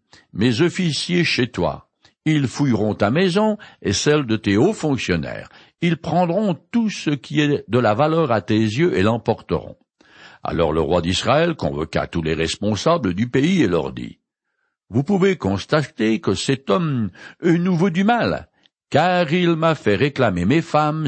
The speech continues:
et mes fils, mon argent et mon or, et je ne lui avais rien refusé. » Alors Achab répondit, «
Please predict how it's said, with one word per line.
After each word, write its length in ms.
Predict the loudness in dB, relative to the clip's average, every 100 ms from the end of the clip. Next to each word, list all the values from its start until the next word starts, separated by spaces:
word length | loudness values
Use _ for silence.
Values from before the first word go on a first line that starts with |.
| -2
et 80 | -2
mes 180 | 0 -2
fils, 460 | 0 -2 -2 -6 -6
mon 260 | -4 -2 0
argent 420 | 0 0 -2 -2
et 100 | -2
mon 260 | 0 0 0
or, 340 | 0 0 -2 -6 -18 -20 _
et 280 | 0 2 0
je 140 | 0
ne 220 | 0 0
lui 300 | 0 0 0
avais 260 | 0 0 -2
rien 280 | 0 0 0
refusé. » 580 | 0 -2 -4 -6 -8 _ _ _ _ _ _ _ _
Alors 560 | 0 2 2 0 -2 -8 -6
Achab 400 | -2 0 0 0
répondit, « 560 | -4 -4 -8 -8 -16